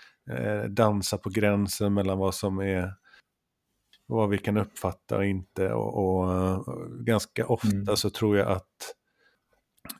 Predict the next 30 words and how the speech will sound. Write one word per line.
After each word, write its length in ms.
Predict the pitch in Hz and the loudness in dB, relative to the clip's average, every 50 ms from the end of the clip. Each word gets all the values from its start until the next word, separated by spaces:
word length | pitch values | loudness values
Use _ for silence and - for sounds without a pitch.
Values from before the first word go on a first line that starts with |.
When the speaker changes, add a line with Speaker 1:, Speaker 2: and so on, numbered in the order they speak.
| _ - - - - - - - _ _ - | _ -16 -14 -12 -12 -12 -12 -14 _ _ -16
Speaker 1:
på, 720 | - - 110 104 101 101 98 98 98 98 101 101 98 101 - | -4 0 2 4 4 4 4 4 4 4 2 2 0 -4 -10
på, 480 | - - 104 101 98 98 95 98 95 95 - _ _ | -8 -2 0 0 2 2 2 2 0 -2 -6 _ _
man 100 | - 120 | -4 -4
kan, 120 | - 139 - | -2 -2 -2
jag 160 | - 127 120 | 0 0 0
tror 140 | - 127 127 | 2 0 0
inte 140 | 123 123 - | 0 0 0
man 100 | 120 117 | 0 0
kan 160 | - 113 107 | 0 -2 -4
dra 280 | 104 107 117 120 127 120 | -2 2 2 4 4 4
några 120 | 117 107 | 2 0
slutsatser. 1000 | - - - 120 110 98 - - - 110 101 - - - - 110 104 98 95 92 _ - - - - - - - - - - _ _ _ _ _ _ _ _ _ _ _ _ _ _ _ _ _ _ _ _ _ - | -2 -2 -2 0 -2 -2 -2 -6 -4 -4 -4 -4 -6 -4 -2 0 0 0 -2 -4 _ -20 -20 -20 -20 -20 -20 -20 -20 -20 -20 _ _ _ _ _ _ _ _ _ _ _ _ _ _ _ _ _ _ _ _ _ 0
Ja, 180 | - 123 113 - - | 2 2 2 2 0
jag 60 | - | 0
vet 120 | 127 117 - | 0 0 0
inte 180 | 117 110 117 | 0 0 0
hur 100 | 107 107 | 0 0
jag 100 | 110 101 | 0 -2
ska 120 | - - - | -2 -4 -6
uttrycka 360 | 104 98 - 107 98 - 107 | -6 -4 -2 -2 0 2 2
det, 200 | 101 104 104 107 - | 2 2 0 -2 -2
men 300 | 120 117 113 110 110 131 - _ _ _ _ _ _ _ _ _ _ _ _ - - - - - - - - - _ _ _ | 0 0 0 0 -2 -4 -8 _ _ _ _ _ _ _ _ _ _ _ _ -16 -16 -16 -16 -20 -20 -20 -20 -20 _ _ _
alltså 380 | - - 110 110 110 - - 117 | -4 -2 -2 -2 -2 0 0 0
det 220 | 104 117 110 110 | 2 4 4 4
är 220 | 110 113 110 110 107 | 4 2 2 2 2
ett 200 | 104 104 - - | 0 -2 -4 -6
klurigt 640 | - - 123 123 117 98 95 95 101 101 - - | -2 2 2 4 4 2 2 0 -2 -2 -4 -8
fenomen 720 | - - 113 110 110 104 104 107 110 104 90 87 92 90 87 | -8 -6 -4 -4 -4 -4 -2 -2 -2 -4 -4 -6 -8 -10 -10
helt 260 | 85 92 92 90 - | -8 -8 -8 -6 -6
enkelt. 640 | - - - - - - 55 57 - - - - | -8 -10 -10 -10 -8 -8 -8 -8 -10 -12 -16 -18